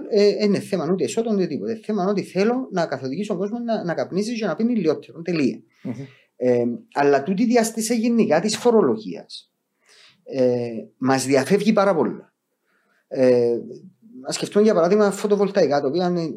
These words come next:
Speaker 1: είναι, είναι το θέμα της ημέρας εδώ και μερικούς μήνες. Ε,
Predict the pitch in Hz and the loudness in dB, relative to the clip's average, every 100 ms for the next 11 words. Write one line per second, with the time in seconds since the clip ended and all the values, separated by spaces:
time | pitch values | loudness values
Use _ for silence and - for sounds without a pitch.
0 | 143 151 117 143 139 - 147 147 165 160 | -10 -10 -12 -12 -14 -14 -10 -6 -4 -4
1 | 151 113 131 170 - 135 143 147 139 107 | -4 -4 -4 -4 -6 -10 -10 -8 -8 -8
2 | 110 104 98 - - _ _ _ _ - | -10 -10 -12 -14 -20 _ _ _ _ -8
3 | 131 | -4